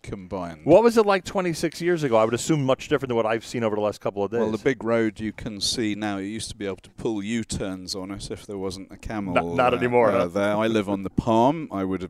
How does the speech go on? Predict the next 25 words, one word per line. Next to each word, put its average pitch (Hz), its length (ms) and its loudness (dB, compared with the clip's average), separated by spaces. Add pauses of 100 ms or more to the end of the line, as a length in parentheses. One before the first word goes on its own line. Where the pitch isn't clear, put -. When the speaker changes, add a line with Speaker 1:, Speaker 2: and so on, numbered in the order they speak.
Speaker 1:
be 98 120 -8
drowning, 104 840 -4
uh, 92 220 -6
now 98 280 -6
because 101 380 -6
obviously 95 360 -8
that 95 200 -8
wasn't, 82 560 -6
Speaker 2:
Right. 95 80 -4
Speaker 1:
uh, 90 140 -4
there. 117 420 -4 (680)
Um, 113 580 0
and, 120 500 -2
uh, 120 300 0
yeah, 139 260 -6
it's 101 180 -6
just - 300 -6 (240)
an 95 160 -12
incred-, 101 560 2
I 107 60 0
mean, 123 140 2
it's 113 280 -2
just 143 400 2
a 120 80 2
massive 123 1120 -2